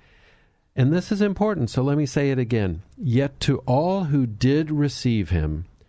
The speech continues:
to those who believed in his name, he gave the right to become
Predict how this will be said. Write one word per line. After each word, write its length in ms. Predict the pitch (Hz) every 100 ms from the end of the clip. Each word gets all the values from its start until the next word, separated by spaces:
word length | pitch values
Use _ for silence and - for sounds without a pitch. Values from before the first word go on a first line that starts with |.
| _ _
to 120 | - 95
those 440 | 110 131 143 127
who 120 | 123
believed 500 | 101 98 104 117 98
in 140 | 101 92
his 320 | 98 95 -
name, 420 | 98 90 90 87 - - _ _
he 180 | 110 107
gave 520 | 92 120 156 165 120
the 100 | 107
right 560 | 90 98 104 107 -
to 140 | - 92
become 840 | 90 87 - - 131 107 90 87